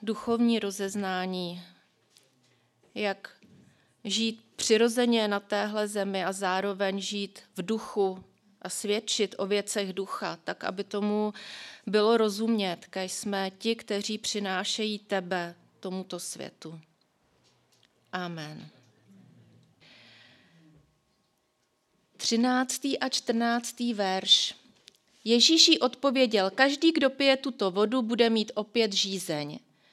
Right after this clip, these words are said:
Kdo by se však napil vody, kterou mu dám já, nebude žíznit na věky. Voda, kterou mu dám, stane se v něm pramenem vyvěrajícím k životu věčnému.“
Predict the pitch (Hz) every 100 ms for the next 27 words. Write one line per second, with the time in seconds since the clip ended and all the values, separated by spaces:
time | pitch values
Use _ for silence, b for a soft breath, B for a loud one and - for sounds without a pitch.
0 | b - 220 220 240 269 240 240 226 233
1 | 226 220 196 180 196 226 240 240 220 214
2 | 214 202 190 180 185 180 185 196 220 b
3 | b b b 214 220 220 247 262 220 226
4 | 214 220 220 202 190 190 180 - 175 170
5 | _ _ _ b b b 196 220 233 247
6 | 240 233 233 226 220 185 185 190 208 214
7 | - - 208 202 - 202 190 180 - 190
8 | 202 202 208 208 185 175 190 190 185 185
9 | - 185 175 175 170 175 175 175 160 156
10 | - 160 156 156 151